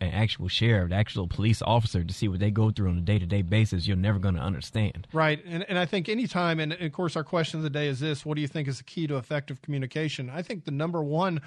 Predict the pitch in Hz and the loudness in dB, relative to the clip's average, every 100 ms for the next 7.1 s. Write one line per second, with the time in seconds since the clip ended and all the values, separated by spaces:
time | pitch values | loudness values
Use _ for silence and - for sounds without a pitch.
0 | - - 156 160 135 147 175 - 143 156 | -10 -6 -2 0 0 0 -2 -4 -4 0
1 | 143 139 147 147 143 143 135 131 - - | 0 0 -2 -2 -2 0 -2 -4 -6 -6
2 | - 160 - 165 143 139 135 135 127 117 | -4 -4 -4 -6 -4 -4 -4 -6 -8 -6
3 | 143 139 131 151 151 - - _ _ _ | -6 -4 -2 0 0 -2 -12 _ _ _
4 | _ - 143 127 - 160 151 170 156 147 | _ -4 -4 -4 -2 -2 0 0 2 2
5 | 143 139 135 - 147 135 123 135 131 117 | 2 2 0 -2 -4 -4 -4 -4 -4 -4
6 | 127 123 151 131 147 143 147 139 131 123 | -8 -6 -6 -4 -6 -6 -10 -10 -8 -10